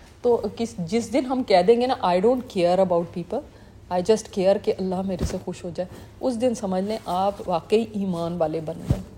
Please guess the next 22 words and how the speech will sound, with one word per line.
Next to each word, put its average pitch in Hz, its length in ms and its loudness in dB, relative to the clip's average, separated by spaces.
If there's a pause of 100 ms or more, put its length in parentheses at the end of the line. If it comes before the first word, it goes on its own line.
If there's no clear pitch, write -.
(340)
और 196 80 -2
जिस 202 220 -2
दिन 226 180 4
आप 208 180 0
लोगों 190 380 2
को 226 120 4
राज़ी 170 320 2
करने 240 300 4
में 240 100 0
लगे 220 260 0
रहेंगे 220 380 2
या 202 180 2
उसकी, 208 360 -2
इसकी 233 220 -4
शक्ल 214 320 0
देखते 208 340 0
रहेंगे, 220 320 -2 (400)
तो 247 60 0
अब, 202 220 6 (160)
अभी 202 260 4
आपका 208 420 4
ईमान 196 540 -2